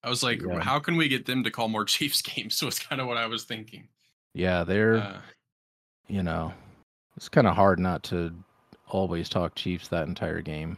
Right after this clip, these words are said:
Speaker 2: but I think
Speaker 1: Yeah.
Speaker 2: they're actually pretty neutral. Um,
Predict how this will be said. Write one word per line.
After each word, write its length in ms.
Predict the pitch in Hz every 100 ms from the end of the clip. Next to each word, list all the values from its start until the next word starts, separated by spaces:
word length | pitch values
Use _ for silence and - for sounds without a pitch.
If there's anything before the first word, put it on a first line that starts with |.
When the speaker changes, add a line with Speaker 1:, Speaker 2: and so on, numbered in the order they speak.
| -
Speaker 2:
but 220 | - - - _ _ _ _ _ _ _ -
I 80 | 92
think 200 | 110 95
Speaker 1:
Yeah. 40 |
Speaker 2:
they're 160 | 92 92
actually 680 | 92 90 - 92 92 90 92 - _
pretty 240 | - 101 87
neutral. 580 | 90 95 95 85 87 - _ - _ _ _ _ -
Um, 440 | 95 90 80 69